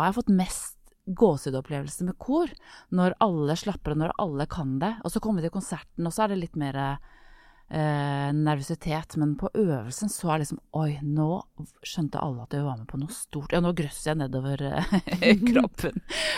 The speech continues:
For det, det er liksom, ja, det får være det rommet der hvor alle er trygge også, eller, altså, ja, her er det bare oss, og, eh, og vi kan det godt og stole på hverandre og puster det samme.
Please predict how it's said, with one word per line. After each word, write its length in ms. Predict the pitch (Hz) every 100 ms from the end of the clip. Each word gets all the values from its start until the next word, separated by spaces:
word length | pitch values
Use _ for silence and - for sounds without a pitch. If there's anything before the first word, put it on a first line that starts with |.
| 311
For 140 | - 175
det, 320 | 170 170 190 - - - 214
det 100 | 180
er 100 | 180
liksom, 540 | - 185 180 - - - - - - - - - _ _ - - - - _ - _ _ _ -
ja, 80 | 185
det 100 | 175
får 140 | 208
være 320 | 202 175 151 170
det 140 | 175 165
rommet 320 | 160 151 160
der 80 | 165
hvor 160 | 160 -
alle 240 | 139 139
er 100 | 156
trygge 440 | - 165 139 -
også, 300 | 117 - 202 -
eller, 180 | - -
altså, 300 | 151 - 143 -
ja, 160 | 147 - -
her 280 | 160 156 151
er 40 | 135
det 100 | 156
bare 220 | 139 143
oss, 220 | 202 -
og, 480 | - 151 151 151 - - - - - -
eh, 640 | - 156 156 151 151 151 156 - 170 - - _ _ _ -
og 120 | 175 160
vi 80 |
kan 260 | 175 156 139
det 120 | 165
godt 240 | 156 - 165
og 60 |
stole 220 | - 160 135
på 100 | 156
hverandre 320 | 160 151 131 -
og 40 |
puster 360 | - - - 127
det 100 | 143
samme. 360 | 170 139 175